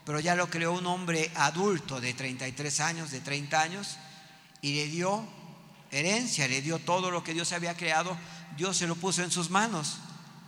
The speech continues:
Pero ¿qué pasó con, con Adán? Por la falta de carácter, entregó,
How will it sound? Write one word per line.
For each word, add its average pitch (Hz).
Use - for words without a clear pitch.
Pero 170
¿qué 202
pasó 202
con, 180
con 175
Adán? 202
Por 139
la 131
falta 170
de 190
carácter, 185
entregó, 131